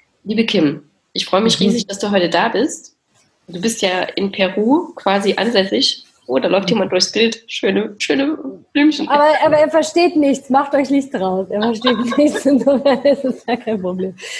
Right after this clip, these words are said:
Speaker 2: Ich hab gerade Blumen nach Hause gebracht bekommen in die Stube.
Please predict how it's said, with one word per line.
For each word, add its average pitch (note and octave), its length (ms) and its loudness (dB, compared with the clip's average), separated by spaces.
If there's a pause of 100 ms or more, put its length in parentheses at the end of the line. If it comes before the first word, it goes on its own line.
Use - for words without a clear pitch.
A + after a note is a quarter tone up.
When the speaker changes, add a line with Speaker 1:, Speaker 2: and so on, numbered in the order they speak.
(100)
Speaker 2:
Ich - 80 -12
hab C4 140 0
gerade C4+ 220 4
Blumen D#4 340 4
nach G3+ 160 0
Hause F3 240 -2
gebracht D#3+ 360 -8
bekommen D#3+ 280 -12
in E3 140 -12
die D#3+ 80 -12
Stube. D#3+ 360 -14